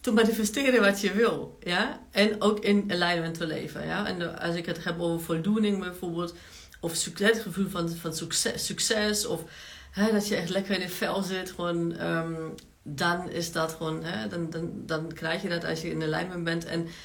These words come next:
je hoofdrol in je leven, dat is een mega belangrijke hiervoor. Maar zeker ook, hè, als je overvloed wilt manifesteren, dan,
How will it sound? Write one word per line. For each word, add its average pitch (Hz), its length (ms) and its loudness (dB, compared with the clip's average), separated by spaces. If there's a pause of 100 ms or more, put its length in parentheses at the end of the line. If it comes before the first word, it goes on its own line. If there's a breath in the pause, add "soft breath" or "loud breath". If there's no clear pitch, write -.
(220 loud breath)
je 180 140 -2
hoofdrol 208 500 4
in 190 120 2
je 185 100 2
leven, 190 640 0
dat 175 180 -2
is 165 160 -4
een 170 120 -2
mega 165 280 0
belangrijke 156 580 -4
hiervoor. 165 440 -4 (240 loud breath)
Maar 160 140 -2
zeker 180 460 -2
ook, 165 280 0 (360 loud breath)
hè, 190 240 0
als 180 140 0
je 196 120 -2
overvloed 214 580 4
wilt 175 160 -2
manifesteren, 175 960 -2 (320 loud breath)
dan, 185 220 2